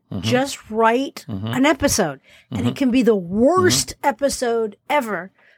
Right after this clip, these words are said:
Speaker 2: but then you've got an episode down. Leave it,
Speaker 1: Yep.
Speaker 2: go to bed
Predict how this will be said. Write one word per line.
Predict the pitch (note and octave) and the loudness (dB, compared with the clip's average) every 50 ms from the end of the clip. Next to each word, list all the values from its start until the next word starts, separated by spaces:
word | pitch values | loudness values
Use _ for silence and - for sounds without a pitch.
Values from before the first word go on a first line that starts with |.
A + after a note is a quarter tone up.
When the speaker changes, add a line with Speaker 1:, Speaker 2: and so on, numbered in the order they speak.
| _ - | _ -6
Speaker 2:
but | B3+ A3+ G3 | -6 -4 -2
then | F#3+ C4 C4+ C#4+ C#4+ | 0 0 2 2 2
you've | D4 D4 C4+ - - E3+ E3 | 0 0 -2 -4 -6 -4 0
got | A#3 A3 G3+ G3+ - _ - _ | 2 2 2 2 -2 _ -12 _
an | - A#3 G#3+ - | -8 -8 -8 -6
episode | A3+ G#3+ G3 - A3+ G3+ - A3 G3 F3 E3+ D#3+ | -8 -8 -6 -4 -4 -4 -2 -2 -4 -4 -2 0
down. | G#3 G3 F3+ E3+ E3 D#3+ D#3 E3 E3 _ _ _ _ - | 2 2 2 2 0 -2 -6 -8 -12 _ _ _ _ -12
Leave | A#3 G3 G3 G#3+ A#3 C4 D4+ F4+ F4 B3 | -6 -2 0 2 4 4 6 4 4 4
it, | A3 F#3 G3+ - _ - - - _ _ _ _ _ _ _ _ _ _ _ _ - | 2 0 -2 -6 _ -12 -18 -18 _ _ _ _ _ _ _ _ _ _ _ _ -8
Speaker 1:
Yep. | - F#3+ - | -4 0 2
Speaker 2:
go | G#3+ A#3+ | 2 2
to | C4+ B3+ | 2 2
bed | G3+ G3+ G3+ F#3 F3 E3 F#3+ G3 F#3+ | 0 0 0 0 0 0 -2 -4 -6